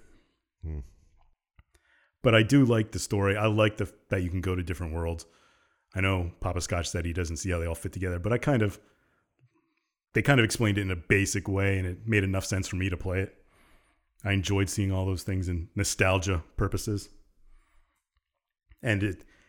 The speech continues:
Speaker 2: if you <laughs> kind of, uh, block out how much Disney it is, it's just fun at a base level. It would have been hard to start without having all that before, but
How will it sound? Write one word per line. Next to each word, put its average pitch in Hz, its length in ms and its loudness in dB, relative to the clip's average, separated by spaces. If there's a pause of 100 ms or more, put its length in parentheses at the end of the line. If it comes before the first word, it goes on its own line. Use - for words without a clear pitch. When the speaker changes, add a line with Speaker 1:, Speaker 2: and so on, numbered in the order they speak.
Speaker 2:
if - 80 -6
you 135 60 4
<laughs> - 20 0
kind - 280 10
of, 131 140 6
uh, 120 260 8 (400)
block 113 380 4
out 113 240 8
how 110 80 4
much 92 240 2
Disney 104 340 4
it 101 60 4
is, 104 240 4
it's - 220 -6 (180)
just - 220 -6
fun 95 580 -2
at 87 120 -2
a 87 40 -2
base 95 380 -2
level. 98 400 -2 (320)
It - 60 -20
would - 0 -
have 101 80 -4
been 104 100 2
hard 107 260 4
to 98 80 0
start 95 460 0
without 90 280 -4
having 92 240 -2
all 90 160 -2
that 87 280 -6
before, 92 320 -8
but 87 160 -10